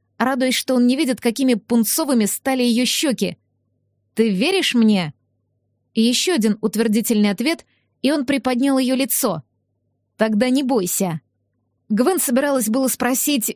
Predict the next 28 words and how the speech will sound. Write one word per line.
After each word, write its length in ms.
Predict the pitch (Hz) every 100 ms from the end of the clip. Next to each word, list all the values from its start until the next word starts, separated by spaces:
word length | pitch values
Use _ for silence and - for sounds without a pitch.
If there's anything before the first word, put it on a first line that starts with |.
| 208
чего 240 | - 240
ей 160 | 277 254
следует 420 | - 269 254 226
бояться, 640 | 240 320 349 - - 175 - _ _
но 200 | 202 214 -
Эмрис 500 | 320 370 247 180 - _ _
закрыл 560 | 170 180 226 277 302 262
ей 220 | 220 226 254
рот 220 | 254 -
поцелуем — 640 | 262 - 311 370 285 180 - _ _
который 320 | - 254 370 285
оказался 480 | 269 262 269 -
еще 220 | 254 - 226
дольше 400 | 214 302 - - -
и 80 |
слаще, 600 | 220 - 247 240 - 254
чем 240 | 220 233 208
предыдущие, 880 | 233 214 254 320 277 - 190 165 - _ _ _
а 100 | 202
затем 260 | 240 247 302
подхватил 440 | 277 247 233 226
ее 140 | 214
на 200 | 208 269
руки 320 | 320 247 285 - _ _
и 80 | -
направился 560 | 247 247 294 269 - 277
к 80 | 294
лестнице. 760 | 269 220 202 190 - 180